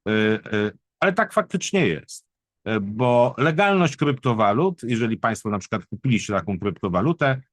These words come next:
mm, nie, nie ulega wątpliwości, tak? To jest to, e, coś zupełnie legalnego i w Europie istnieje, w całym świecie zresztą. Tak?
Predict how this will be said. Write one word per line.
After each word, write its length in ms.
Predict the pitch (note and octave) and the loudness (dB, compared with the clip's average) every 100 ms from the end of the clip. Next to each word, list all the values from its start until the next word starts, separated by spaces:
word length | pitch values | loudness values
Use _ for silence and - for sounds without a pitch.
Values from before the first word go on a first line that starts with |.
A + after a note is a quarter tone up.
| _ _ _ _ | _ _ _ _
mm, 320 | G2 G2 F#2+ - _ _ _ _ _ - | -8 -6 -6 -10 _ _ _ _ _ -6
nie, 380 | B2+ D3 D3+ C#3+ | -2 0 2 2
nie 160 | D#3 | 4
ulega 500 | D3+ B2+ A2+ B2+ C3 | 6 4 4 4 4
wątpliwości, 580 | B2 C#3 E3+ A3 F3 - | 2 0 0 2 0 -2
tak? 220 | E2 G2+ - | -2 -2 -2
To 140 | F2+ F2 E2 _ | -8 -8 -14 _
jest 280 | G2 G#2+ - | -2 -2 0
to, 260 | A2 G2+ - _ _ - | 0 0 -4 _ _ -8
e, 400 | F#2 F2+ F2 E2+ F2 _ _ _ _ _ | -4 0 0 -4 -8 _ _ _ _ _
coś 200 | - A2+ | -4 -4
zupełnie 440 | F#2+ A#2+ A#2+ A#2 B2+ | -2 -2 0 2 2
legalnego 640 | C3+ D#3+ E3+ B2+ E2+ D#2 _ _ _ _ _ F2 - | 2 2 2 0 -2 -8 _ _ _ _ _ -20 -8
i 220 | G#2 F#2+ | -4 -2
w 60 | |
Europie 420 | A2 A#2+ G2+ F2+ A#2 | 2 2 2 0 -2
istnieje, 600 | A#2 - D3 G2+ D2+ - _ _ | -2 -2 0 0 -4 -8 _ _
w 60 | |
całym 240 | - A#2+ C3 | -4 -2 0
świecie 360 | C3 A2 E2 | 0 -2 -4
zresztą. 300 | D2 - - _ _ _ _ _ _ _ | -10 -16 -20 _ _ _ _ _ _ _
Tak? 140 | F3+ | -10